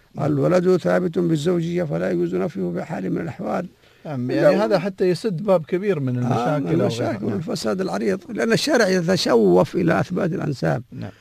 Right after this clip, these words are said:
Speaker 2: ويحرم التعدي على الأنساب، ويحرم ما فيه إساءة للغير،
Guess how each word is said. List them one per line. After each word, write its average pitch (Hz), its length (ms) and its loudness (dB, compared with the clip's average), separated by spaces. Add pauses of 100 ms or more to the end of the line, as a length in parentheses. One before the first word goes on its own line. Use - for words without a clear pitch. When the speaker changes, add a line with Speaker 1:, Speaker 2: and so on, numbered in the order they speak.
(200)
Speaker 2:
ويحرم 185 640 2
التعدي 156 480 -2
على 151 200 0
الأنساب، 147 480 -2 (480)
ويحرم 190 920 2
ما 175 300 0
فيه 185 360 2
إساءة 185 420 -2
للغير، 156 540 0